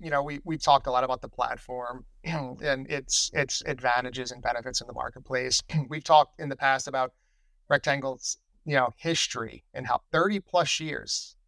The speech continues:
of an exclusive healthcare focus, which is what's kind of informed the solution to this point, because we've been highly attuned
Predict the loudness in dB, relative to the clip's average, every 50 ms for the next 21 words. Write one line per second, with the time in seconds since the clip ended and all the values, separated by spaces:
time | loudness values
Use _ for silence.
0 | _ _ 0 2 2 2 0 0 0 -2 -2 -2 -4 -4 -2 -2 0 -2 0 2
1 | 2 2 2 0 -4 -4 -4 -4 -6 -8 -10 -10 -12 -6 -4 -2 -2 -2 -4 _
2 | _ _ -20 _ _ -6 -4 -4 0 0 0 0 2 2 0 0 0 -2 -6 -12
3 | _ _ _ -6 -4 0 2 2 2 2 0 -4 -12 -18 _ _ _ _ _ -4
4 | -2 -2 -2 -2 -2 -2 -2 -2 -2 -2 -6 -10 -8 -6 -6 -4 -4 -4 -6 -6
5 | -6 -8 -10 -10 -4 -2 0 0 0 -2 -6 _ _ _ _ _ _ _ -6 -2
6 | 0 2 2 0 0 -4 _ _ 6 6 6 6 4 0 -2 -4 -4 -6 -6 -4
7 | -4 -6 -6 -8